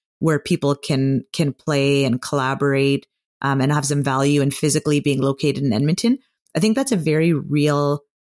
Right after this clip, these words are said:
perspective. Uh, I think sometimes we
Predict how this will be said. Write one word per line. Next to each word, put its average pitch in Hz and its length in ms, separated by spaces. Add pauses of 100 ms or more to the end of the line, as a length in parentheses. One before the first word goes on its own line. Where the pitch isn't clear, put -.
(140)
perspective. 175 800
Uh, - 160
I 151 80
think 165 180
sometimes 156 480
we 147 520